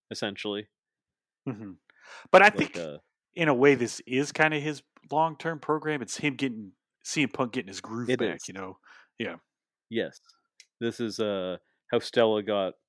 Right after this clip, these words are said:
Speaker 1: got her groove back, the
Speaker 2: Yeah.
Speaker 1: C M Punk story.
Speaker 2: Yeah,
Speaker 1: Um,
Speaker 2: for sure.
Speaker 1: yeah, they're, no, they're, they're definitely telling a story with C M Punk, just not in a traditional feud, which is interesting. But I do want a feud. Like, I like this, but I want a feud now.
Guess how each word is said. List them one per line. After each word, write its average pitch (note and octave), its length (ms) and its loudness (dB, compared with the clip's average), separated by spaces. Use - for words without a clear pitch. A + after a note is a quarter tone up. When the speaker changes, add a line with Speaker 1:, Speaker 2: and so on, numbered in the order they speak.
Speaker 1:
got G2 180 -4
her F#2 80 -6
groove F2+ 340 -10
back, D#2+ 340 -10
the - 140 -2
Speaker 2:
Yeah. A2 80 2
Speaker 1:
C F#2 100 -8
M E2+ 120 -14
Punk F2 260 -12
story. D#2+ 380 -12
Speaker 2:
Yeah, G2+ 280 0
Speaker 1:
Um, F2+ 100 -16
Speaker 2:
for G2+ 140 -12
sure. - 160 2
Speaker 1:
yeah, A2 100 6
they're, B2+ 260 2
no, C#3 220 4
they're, C#3 160 2
they're D3+ 140 0
definitely D3 420 2
telling B2 340 -2
a F2+ 60 -8
story A2+ 480 0
with F2+ 140 -10
C G2 160 -8
M E2+ 80 -12
Punk, D2 340 -14
just - 280 -4
not A2 340 2
in G#2+ 220 -4
a G2 100 -6
traditional G2 600 -8
feud, F#2+ 460 -8
which G#2 160 -6
is A#2 120 -6
interesting. A#2 680 -8
But B2+ 140 8
I A#2 100 8
do A#2 240 4
want G2+ 240 -4
a - 40 -16
feud. - 400 -16
Like, F#2+ 260 -8
I A2+ 80 2
like B2+ 340 0
this, E2 420 -6
but A2 100 -2
I F#2+ 80 -2
want F#2 220 -6
a - 20 -10
feud F2 320 -14
now. D#2+ 200 -20